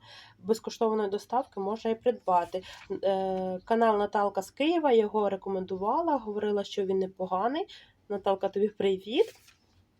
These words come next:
Ось. Не знаю, чи треба, чи треба взагалі воно мені, <laughs> не знаю. В мене є ще, в мене ще міцелярна водичка є, тому не знаю. Але хочеться спробувати.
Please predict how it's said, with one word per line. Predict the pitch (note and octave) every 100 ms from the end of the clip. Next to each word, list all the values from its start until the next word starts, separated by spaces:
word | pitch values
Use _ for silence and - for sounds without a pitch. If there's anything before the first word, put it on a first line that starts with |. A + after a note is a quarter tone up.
| _ _ _ _ _ _ - G3+
Ось. | F#3+ F3+ F3+ - _ _ _ _ _ _ _ _ _ _ _ _ _
Не | G#3 A3+
знаю, | A3 A3+ G3+
чи | G3+
треба, | G#3 A#3 A3 G#3+ - - _ _ _ _ _ _ _ _ _
чи | - -
треба | A#4 A#4
взагалі | F#4 C#4+ C#4 C4+
воно | A#3+ B3 A#3
мені, | A3+ A#3
<laughs> | A#3+
не | B3+ B3+
знаю. | - F3+ F3+ F#3 - - - - - _ -
В |
мене | G#3 G#3+
є | G3+ G#3
ще, | G#3 - G3+
в | G3 - - _ _ _ _ -
мене | G3 G3
ще | -
міцелярна | G3+ G3 G3+ G3+ F#3+ F#3
водичка | F#3 F#3+ - F#3+
є, | F#3+ G#3+ C#4+ E4 D#4+ _
тому | - G3 A3+
не | A3
знаю. | G#3 F#3+ E3+ F3 - - - _ - - - - - _ _ _ - _ -
Але | G3 B3+
хочеться | C4 A3+ A3+ - A3
спробувати. | - G3 F#3 - - F3+ - F#3+